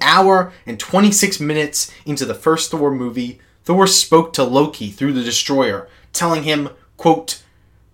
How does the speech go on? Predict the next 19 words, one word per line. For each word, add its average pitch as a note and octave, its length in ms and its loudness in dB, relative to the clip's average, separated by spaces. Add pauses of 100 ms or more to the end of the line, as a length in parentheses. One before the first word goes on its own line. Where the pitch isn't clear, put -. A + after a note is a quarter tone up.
"Brother, B2 460 2
wh-, B2 260 -2
whatever D3+ 360 2
I D3 140 8
have A2+ 180 4
done C3+ 300 2
to B2 120 -4
wrong C3+ 320 2
you, G#2 320 -8 (480)
whatever F3 420 6
I E3 160 8
have A#2 200 0
done C#3 480 0
to A#2+ 120 -6
lead C3 340 -6
you C3+ 100 -4
to A#2 100 -10
do C3 300 -2
this, - 520 -2